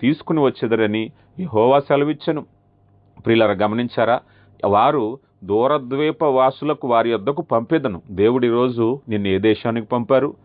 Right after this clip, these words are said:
ఏ ప్రాంతంలో నువ్వు ఉన్నావు? దేవుడు అంటున్నారు, "దూర ద్వీపవాసుల యొద్దకు వారిని పంపెదను." దేవుడు మనకి సామర్థ్యాన్ని ఇస్తే, నేను అల్పుడను, ఈ వాక్యం నాకు గుర్తొచ్చినప్పుడు, "అయ్యా, ఈ దేశం, ఈ ప్రాంతానికి పంపావే,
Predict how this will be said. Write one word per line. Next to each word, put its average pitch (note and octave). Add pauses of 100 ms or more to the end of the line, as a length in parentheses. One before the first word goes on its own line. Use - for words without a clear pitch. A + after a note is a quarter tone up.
(300)
ఏ G2
ప్రాంతంలో B2+
నువ్వు C#3
ఉన్నావు? C#3+ (320)
దేవుడు G2
అంటున్నారు, A#2+ (300)
"దూర A2+
ద్వీపవాసుల C#3
యొద్దకు C#3+
వారిని C3
పంపెదను." G#2+ (200)
దేవుడు A2
మనకి G#2
సామర్థ్యాన్ని G2
ఇస్తే, G#2 (400)
నేను A#2
అల్పుడను, F#2+ (400)
ఈ A#2+
వాక్యం G#2+
నాకు A#2+
గుర్తొచ్చినప్పుడు, A2 (120)
"అయ్యా, G2 (320)
ఈ G#2+
దేశం, F#2+
ఈ A2+
ప్రాంతానికి G#2+
పంపావే, G2+